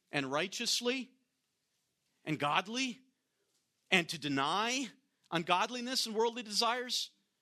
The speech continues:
apart from the grace of God, those things are impossible. You may think that you can. You may think that it's possible to live this way, to put off certain bad behaviors and to put on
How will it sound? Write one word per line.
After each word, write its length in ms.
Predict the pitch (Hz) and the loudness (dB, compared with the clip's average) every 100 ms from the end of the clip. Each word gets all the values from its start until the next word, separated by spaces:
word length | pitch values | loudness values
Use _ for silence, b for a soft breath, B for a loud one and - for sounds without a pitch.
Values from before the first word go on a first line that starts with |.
| _ _ _ _ _ - | _ _ _ _ _ -2
apart 440 | - - 190 247 - | -2 0 0 0 0
from 200 | 294 285 | -4 -2
the 80 | 240 | 0
grace 300 | 254 247 247 | 0 0 -4
of 100 | 190 | 0
God, 240 | 190 151 | 0 0
those 220 | 175 175 | -2 -2
things 260 | 190 170 151 | -2 -2 -2
are 120 | 139 | -2
impossible. 680 | 131 - 110 - - - 127 _ _ _ _ _ _ _ _ _ _ _ _ | -4 -8 -4 -4 -4 -16 -20 _ _ _ _ _ _ _ _ _ _ _ _
You 160 | 202 208 | 0 2
may 220 | 196 156 | 2 -2
think 760 | - - - 247 294 - - - _ _ _ _ _ 131 | -4 -8 -2 0 0 -2 -14 -14 _ _ _ _ _ -4
that 100 | 180 | 0
you 160 | 185 | -2
can. 400 | 190 233 202 127 87 - _ _ _ _ _ _ _ _ _ B B | 4 4 4 -2 -8 -20 _ _ _ _ _ _ _ _ _ B B
You 140 | 220 | 2
may 140 | 220 180 | 2 0
think 400 | - 240 277 - | -2 -2 -2 0
that 120 | 214 | 0
it's 180 | 175 - | 0 -6
possible 540 | - 196 254 277 277 | -4 0 0 -2 -2
to 80 | 269 | -4
live 360 | 240 269 220 185 | 0 0 0 -2
this 240 | 165 165 | -2 0
way, 200 | 160 139 | 0 0
to 120 | 165 | -2
put 180 | - 220 | -4 0
off 380 | 208 247 262 - B B - | 2 0 -2 -8 B B 0
certain 460 | - 262 240 180 - _ - | 4 4 2 -8 -10 _ 2
bad 440 | 165 180 254 196 | 4 4 -2 -2
behaviors 720 | 214 202 202 202 143 143 127 151 | -4 -2 -2 -2 -4 -4 0 -2
and 120 | 143 | -2
to 100 | 156 | -2
put 200 | 208 214 | 0 2
on 400 | 220 247 190 | 2 2 0